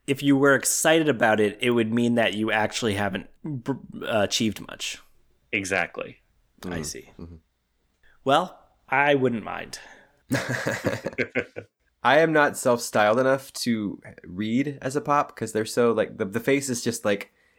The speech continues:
Speaker 3: it's two black dots on a rectangle. So, like,
Speaker 1: Yeah.
Speaker 2: Mm-hmm.
Speaker 3: nothing about me would read in a, in a Funko Pop.
Speaker 1: Well, they would wear your shirt. And they would, like, be carrying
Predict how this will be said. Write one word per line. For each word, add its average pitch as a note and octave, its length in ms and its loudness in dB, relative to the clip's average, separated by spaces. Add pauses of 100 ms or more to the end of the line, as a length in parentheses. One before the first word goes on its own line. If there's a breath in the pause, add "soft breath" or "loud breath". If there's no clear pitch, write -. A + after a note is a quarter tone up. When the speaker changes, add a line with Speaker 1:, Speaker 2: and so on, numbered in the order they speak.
(140)
Speaker 3:
it's E3+ 180 -2
two B2 180 2
black C3+ 300 2
dots C#3+ 320 0
on B2 140 0
a C#3 40 2
rectangle. G2+ 580 0
So, F#2 280 -4
like, G2+ 140 2
Speaker 1:
Yeah. G2+ 240 0
Speaker 2:
Mm-hmm. F#2+ 280 -2
Speaker 3:
nothing F3 240 0
about D3 240 4
me C3 200 0
would A2 140 0
read G2 380 0
in E2+ 240 -6
a, F2 80 -4 (120)
in F2+ 100 -6
a F2 80 -4
Funko E2+ 360 -6
Pop. - 120 -2
Speaker 1:
Well, D3+ 240 4
they D3+ 160 4
would D3 160 2
wear D3 100 4
your F3 160 2
shirt. - 680 -2 (140)
And A#2 120 -2
they A#2+ 100 6
would, A#2+ 200 4
like, A#2 340 2
be A2+ 80 0
carrying A#2 960 2